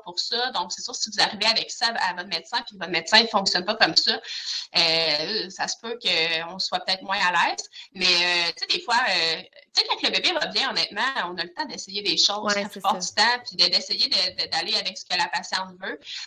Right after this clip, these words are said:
Speaker 1: si pour nous, c'est pas possible, mais on, on l'explique. En tout cas, pour ma part, je dis, « Ouais, ben là, comme ça, j'aime moins ça pour telle raison. » Ou, mais en général,
Speaker 2: Ouais.
Speaker 1: euh, les fois que ça m'a été apporté puis qu'on a accouché d'une autre façon, ça a toujours super bien été. Donc, euh,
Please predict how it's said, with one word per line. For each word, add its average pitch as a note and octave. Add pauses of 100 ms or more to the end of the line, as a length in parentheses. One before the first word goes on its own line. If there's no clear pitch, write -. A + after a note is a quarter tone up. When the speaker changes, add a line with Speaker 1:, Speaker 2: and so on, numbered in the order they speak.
Speaker 1:
si -
pour B3
nous, C4
c'est E4
pas G#3+
possible, A3
mais F#3+ (120)
on, F#3
on F3+
l'explique. F3+
En F#3
tout -
cas, -
pour G3+
ma F3
part, G#3+
je A3+
dis, « -
Ouais, G3
ben E3+
là, G#3+ (460)
comme G3+
ça, C4+
j'aime F#3+
moins G3
ça B3
pour A#3+
telle F#3+
raison. » G3+
Ou, E3+
mais F#3
en F#3+
général, A3
Speaker 2:
Ouais. F#3+
Speaker 1:
euh, E3 (260)
les G#3
fois C#4+
que C#4+
ça C#4+
m'a G3
été G3
apporté -
puis -
qu'on G#3
a F#3
accouché -
d'une G#3+
autre A3
façon, A3+
ça F3+
a E3
toujours G3+
super F#3
bien G3
été. E3+
Donc, F#3
euh, C3+